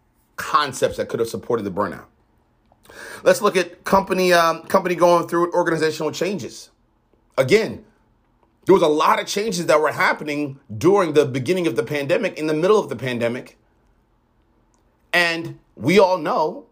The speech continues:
there, there were many organizations that were not going to their employees first to understand how they would like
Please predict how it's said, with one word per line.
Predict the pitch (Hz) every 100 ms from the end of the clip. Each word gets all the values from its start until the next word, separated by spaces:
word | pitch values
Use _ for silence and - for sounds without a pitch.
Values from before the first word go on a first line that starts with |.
| _ _
there, | - 151
there | 131 175
were | 170
many | 135 143 226 240
organizations | 180 147 143 117 110 127
that | 127 127
were | 127
not | 151 131
going | 117 156 160
to | 147
their | 139 139
employees | 131 139 156 139 -
first | 175 185 143 139 - _ _ _ _
to | - 175
understand | 175 175 151 165 165 147
how | 151
they | 147 165
would | 156
like | 131 151 147 -